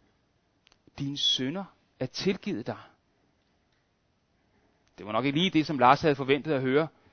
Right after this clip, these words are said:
Lars vidste helt tydeligt, at han havde behov for at blive helbredt. Men Jesus vidste,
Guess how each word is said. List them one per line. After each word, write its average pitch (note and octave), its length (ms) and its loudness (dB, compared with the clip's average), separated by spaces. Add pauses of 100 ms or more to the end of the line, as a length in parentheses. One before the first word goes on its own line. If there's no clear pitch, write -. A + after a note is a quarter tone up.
(1800)
Lars A#3 360 12
vidste C#4+ 280 4
helt C#4 200 6
tydeligt, G#3+ 280 2
at F3 80 4
han G3+ 80 4
havde F#3+ 140 8
behov G3 320 6
for G#3+ 180 6
at E3+ 80 4
blive E3+ 140 0
helbredt. D3+ 680 0 (1200)
Men D#3 220 -2
Jesus G#3 360 -4
vidste, C#3 340 -8